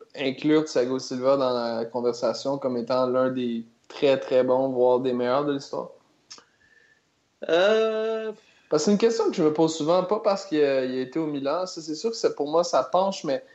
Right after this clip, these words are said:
Speaker 1: ça reste quand même un défenseur qui a été constant et bon saison après saison. En sélection, ça, ça a quand même toujours bien été. C'est sûr qu'il prend de l'âge, là. Ça, ça, faut
Speaker 2: Ouais, ben là, là, j'ai, c'est drôle, je regardais son âge, je pense que c'était hier
Speaker 1: Il a trente-trois.
Speaker 2: ou avant-hier, et j'ai vu qu'il a trente-trois ans.
Speaker 1: Ouais.
Speaker 2: Je savais pas qu'il était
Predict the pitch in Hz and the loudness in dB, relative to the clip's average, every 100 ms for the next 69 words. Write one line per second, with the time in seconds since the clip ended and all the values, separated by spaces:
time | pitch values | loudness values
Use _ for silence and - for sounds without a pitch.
0 | _ _ - - 143 196 269 427 302 156 | _ _ -4 0 2 2 -2 0 2 2
1 | 147 147 160 147 226 226 226 165 139 143 | 0 -2 -8 -4 -2 -2 -2 -2 -2 -4
2 | 175 - 214 196 - 190 196 165 135 147 | -6 -2 0 -2 -4 -2 -2 -2 0 2
3 | 175 160 - - - 151 151 185 175 147 | 4 2 -2 -10 -8 -4 0 0 0 -2
4 | 147 143 131 151 185 196 _ _ - 180 | -2 -4 -2 -2 -2 -4 _ _ -6 -4
5 | 175 165 165 233 226 - - - - - | 2 2 2 0 0 -2 -2 -8 -6 -2
6 | 208 196 196 214 202 208 165 165 151 135 | 0 0 0 0 0 2 2 2 0 0
7 | 151 175 202 - - - 226 - 233 214 | 0 0 -4 -10 -8 -6 -6 -2 0 2
8 | 226 190 131 127 120 - 175 165 165 170 | 4 4 2 -2 -4 0 2 2 0 -2
9 | 180 156 147 147 151 175 214 180 147 156 | 2 2 2 0 -4 -2 -2 -4 -8 -10
10 | 185 156 131 110 135 - 151 160 220 - | -8 -10 -14 -20 -20 -18 -10 -6 -6 -8
11 | 147 143 143 185 - 170 175 190 - 123 | -10 -10 -10 -12 -14 -12 -10 -12 -14 -20
12 | - 117 117 107 104 135 143 - 147 147 | -20 -20 -20 -18 -4 0 2 2 0 2
13 | 151 143 156 - - 117 113 113 - 110 | 2 2 0 -6 -8 -12 -16 -16 -6 -6
14 | - 135 139 - 131 127 131 135 135 135 | -6 -8 -8 -6 -4 -2 2 2 2 -2
15 | - 139 - - - | -10 -10 -10 -10 -12